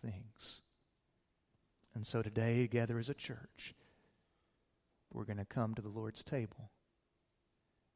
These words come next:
And we're gonna celebrate and we're gonna worship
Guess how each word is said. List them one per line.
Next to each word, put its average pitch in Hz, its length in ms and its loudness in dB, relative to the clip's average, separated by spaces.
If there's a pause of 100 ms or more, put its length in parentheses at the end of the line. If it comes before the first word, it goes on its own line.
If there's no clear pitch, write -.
And 101 80 -6
we're 101 80 -4
gonna 104 160 0
celebrate 127 720 4 (320)
and 107 100 -6
we're 104 100 -4
gonna 113 180 0
worship - 640 -4